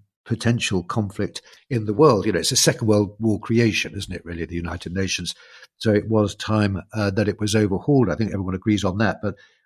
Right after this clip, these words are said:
whether it will actually happen or not anytime soon, I think is extremely doubtful. Uh, got one here from Mike Harrington. "Hi, guys. Love the pod. Quick question. With the Wagner Group on the ground, is it possible," he's basically saying, "is it possible for us to counter them,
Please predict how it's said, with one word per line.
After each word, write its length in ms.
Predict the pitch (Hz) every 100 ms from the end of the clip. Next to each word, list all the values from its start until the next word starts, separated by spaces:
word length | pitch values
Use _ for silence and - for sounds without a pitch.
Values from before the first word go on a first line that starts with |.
| -
whether 200 | 107 104
it 80 | 104
will 140 | 101
actually 260 | 95 - 82
happen 320 | 113 127 101
or 80 | 92
not 180 | 98 90
anytime 400 | 92 92 95 95
soon, 260 | - 113
I 60 | 87
think 160 | 98
is 120 | 101 92
extremely 640 | - - 113 98 92 92 _ _ _ _ _
doubtful. 540 | 117 117 117 - 80 - _ _ _ -
Uh, 200 | 123 113
got 260 | - 160 127
one 160 | 139
here 140 | 127 131
from 140 | 120
Mike 260 | 127 127 -
Harrington. 400 | 139 131 123 113
"Hi, 220 | 127 123
guys. 500 | 123 120 113 110 -
Love 140 | 117
the 80 | 117
pod. 420 | - 147 139 135 - -
Quick 220 | - 175
question. 640 | - 139 - 131 127 110 - _ _ _ 113
With 320 | 113 151 151
the 80 | 120
Wagner 640 | 98 127 160 156 123 113
Group 280 | 107 107 110
on 120 | 92
the 80 | 101
ground, 500 | 104 98 101 95 - _ _ -
is 180 | 135
it 140 | - -
possible," 340 | 254 - 98
he's 120 | 110
basically 260 | 131 120 113
saying, 220 | - 104
"is 100 | 113
it 140 | 135 135
possible 360 | 113 - 101
for 440 | 95 - 104 107 - _ _ _
us 400 | 135 110 - - -
to 180 | 110
counter 400 | 104 151 156 120
them, 240 | 95 92